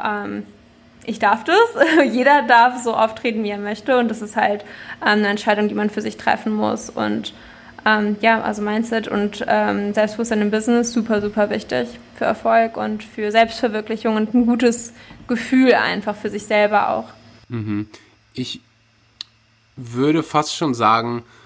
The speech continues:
Speaker 2: um, also um das nochmal zusammenzufassen, was du gerade gesagt hast, das sind alles Dinge, die du selbst beeinflussen kannst, dein Umfeld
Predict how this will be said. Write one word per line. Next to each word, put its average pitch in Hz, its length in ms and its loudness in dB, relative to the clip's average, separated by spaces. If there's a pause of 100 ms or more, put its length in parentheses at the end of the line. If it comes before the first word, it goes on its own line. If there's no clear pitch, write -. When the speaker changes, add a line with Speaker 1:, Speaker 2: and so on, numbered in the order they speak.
(1600)
Speaker 2:
um, 131 260 0
also 120 200 -2
um 120 100 2
das 113 160 -2
nochmal 117 540 0 (800)
zusammenzufassen, 127 680 0
was 110 100 -8
du 175 120 -2
gerade 120 240 2
gesagt 107 360 0
hast, 123 300 0 (540)
das 135 220 -4
sind 208 120 -2
alles 220 320 -2
Dinge, 190 240 4
die 147 140 -6
du 151 100 0
selbst 139 340 0
beeinflussen 151 580 0
kannst, - 600 -4
dein 135 320 2
Umfeld 196 720 -2